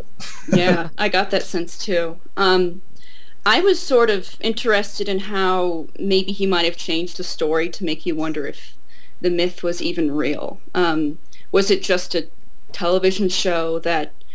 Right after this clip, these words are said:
Billy was watching that Virgo channels, or,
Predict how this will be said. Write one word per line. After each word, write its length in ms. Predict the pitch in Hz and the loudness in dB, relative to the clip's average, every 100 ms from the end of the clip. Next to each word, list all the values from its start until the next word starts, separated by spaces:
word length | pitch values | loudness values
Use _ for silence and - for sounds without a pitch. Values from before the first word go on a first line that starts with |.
| - - - | -2 -2 0
Billy 240 | 180 175 170 | 2 2 2
was 220 | 160 - | 0 0
watching 460 | 165 185 - 170 | 0 0 0 0
that 200 | 165 165 | 0 0
Virgo 420 | - 170 160 165 156 | 0 0 2 0 0
channels, 640 | - 170 180 226 294 - - | 0 0 0 0 0 -2 0
or, 440 | 170 160 156 160 | 0 2 0 -2